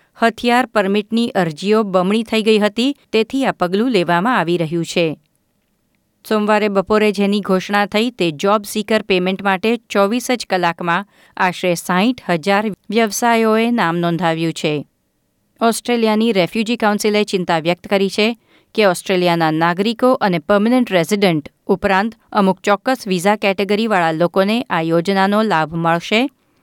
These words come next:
પરંતુ અસ્થાયી વિઝા ધારકોને, બ્રિજિંગ વિઝા અને કુશળ વર્કિંગ વિઝા પરના લોકોને પણ આર્થિક અસલામતીનું જોખમ છે, તેથી તેમને પણ સરકારી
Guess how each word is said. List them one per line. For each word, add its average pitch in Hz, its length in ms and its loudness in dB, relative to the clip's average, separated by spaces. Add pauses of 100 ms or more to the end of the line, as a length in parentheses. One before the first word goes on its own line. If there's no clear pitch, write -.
(280)
પરંતુ 190 520 0
અસ્થાયી 208 520 0
વિઝા 208 320 0
ધારકોને, 208 720 0 (500)
બ્રિજિંગ 190 400 2
વિઝા 226 400 2 (280)
અને 185 220 2
કુશળ 254 440 2
વર્કિંગ 214 440 2
વિઝા 208 280 2
પરના 202 340 0
લોકોને 214 440 0
પણ 196 300 0 (360)
આર્થિક 220 460 0
અસલામતીનું 190 880 0
જોખમ 214 420 0
છે, 247 260 0 (360)
તેથી 262 260 0
તેમને 208 380 2
પણ 233 340 0
સરકારી 208 640 -2